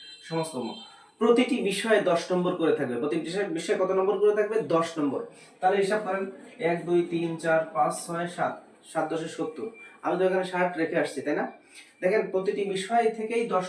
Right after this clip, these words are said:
নম্বর করে কোশ্চেন হবে। এখান থেকে আপনাকে যে কোনো চারটি বিষয় চয়েস করে নিতে হবে। যে কোনো চারটি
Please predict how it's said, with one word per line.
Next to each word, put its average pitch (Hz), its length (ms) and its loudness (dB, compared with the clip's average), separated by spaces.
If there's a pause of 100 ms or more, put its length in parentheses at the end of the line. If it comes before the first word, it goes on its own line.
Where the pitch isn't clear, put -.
নম্বর 202 300 0
করে 208 220 4
কোশ্চেন 175 380 -4 (180)
হবে। 151 240 -6 (720)
এখান 214 240 2
থেকে 208 200 4
আপনাকে 208 220 0 (100)
যে 175 120 0
কোনো 202 140 4 (100)
চারটি 180 280 4 (100)
বিষয় 233 240 0 (120)
চয়েস 170 320 2
করে 156 180 0
নিতে 135 120 0
হবে। 123 160 0
যে 143 100 2
কোনো 185 100 0 (100)
চারটি 147 260 0